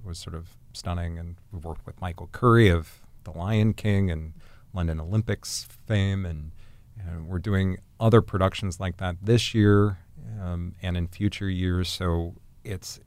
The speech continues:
even if, even if someone might say, "Well, classical music isn't my favorite," they've never seen anything like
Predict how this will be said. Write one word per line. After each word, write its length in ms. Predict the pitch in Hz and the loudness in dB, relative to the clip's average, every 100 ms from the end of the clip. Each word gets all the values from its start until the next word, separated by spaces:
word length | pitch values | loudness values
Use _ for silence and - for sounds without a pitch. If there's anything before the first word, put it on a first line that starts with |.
| - | 0
even 280 | 127 135 | 8 10
if, 260 | 123 - - - | 10 8 0 4
even 260 | 123 139 | 8 10
if 60 | 135 | 10
someone 280 | - 135 120 | 8 8 10
might 260 | 110 107 | 10 8
say, 280 | - 110 104 | 4 6 8
"Well, 200 | 98 101 | 10 8
classical 420 | 95 107 104 - | 6 6 6 6
music 300 | 98 101 101 | 4 6 2
isn't 340 | 82 101 101 - | 2 4 4 2
my 140 | 92 | 0
favorite," 460 | 90 101 98 90 - | 0 4 6 4 0
they've 180 | 98 90 | -2 4
never 380 | 101 113 107 | 6 8 8
seen 240 | 90 - 95 | 4 2 -2
anything 360 | 92 87 95 | -4 -4 -4
like 380 | 87 87 85 - | -4 -4 -4 -10